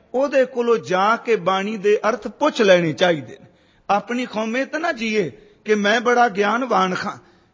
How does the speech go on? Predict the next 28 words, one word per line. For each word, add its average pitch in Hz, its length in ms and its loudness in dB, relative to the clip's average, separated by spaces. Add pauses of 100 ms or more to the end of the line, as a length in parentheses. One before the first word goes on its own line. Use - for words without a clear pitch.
ਕਹਿਣ 240 180 0
ਲੱਗੇ, 247 280 -4
ਦੂਜੀ 202 460 -8
ਚਰਚਾ 220 600 -4
ਹੈ 226 120 -4
ਖੇਤ। 190 580 2 (540)
ਖੇਤ 240 360 0
ਦਾ 214 340 0
ਅਰਥ 262 180 -4
ਹੈ 175 460 -4 (340)
ਕਿ 254 120 2
ਦੋ 208 380 2
ਸਿੱਖ 240 340 -2
ਬੈਠੇ 196 420 2
ਨੇ, 127 260 -10 (560)
ਦੋਨੋਂ 302 440 0
ਪਾਠ 214 380 -4
ਕਰਦੇ 190 400 -2
ਨੇ, 190 280 -6 (500)
ਪਰ 254 140 2
ਦੋਨਾਂ 285 480 -2
ਨੂੰ 269 120 -6
ਸਮਝ 262 400 -6
ਨਹੀਂ 233 160 -6
ਪੈਂਦੀ 208 360 -6
ਪਈ 208 240 -4
ਅਰਥਾਂ 202 420 0
ਦੀ, 180 180 -12